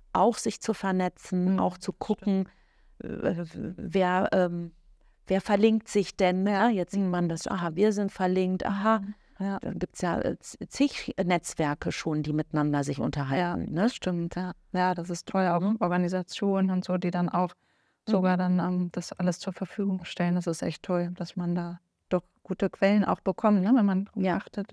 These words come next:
Speaker 2: Ja, das stimmt. Super. Ich glaub, wir haben jetzt wirklich ganz, ganz viel abgedeckt, auch ein bisschen die Zeit <laughs> überschritten. Ich hoffe, das ist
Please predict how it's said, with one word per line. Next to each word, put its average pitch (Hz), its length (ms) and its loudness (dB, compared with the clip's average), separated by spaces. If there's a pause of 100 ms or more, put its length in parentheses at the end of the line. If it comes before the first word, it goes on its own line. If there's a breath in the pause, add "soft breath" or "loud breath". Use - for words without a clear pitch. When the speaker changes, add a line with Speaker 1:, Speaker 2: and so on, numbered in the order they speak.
Speaker 2:
Ja, 190 140 -6 (360)
das - 120 -8
stimmt. 185 380 0 (500)
Super. 180 440 -2 (380 soft breath)
Ich - 60 -20
glaub, 190 260 0
wir 214 80 2
haben 208 260 6
jetzt 202 220 -2
wirklich 220 320 -2
ganz, 208 200 0
ganz 208 200 -2
viel - 140 -4
abgedeckt, - 580 0
auch 214 160 -4
ein 208 60 0
bisschen 208 320 -2
die 202 120 -4
Zeit - 360 -6
<laughs> - 60 -10
überschritten. 233 640 0
Ich - 140 0
hoffe, 202 180 0
das 202 140 -4
ist - 200 -6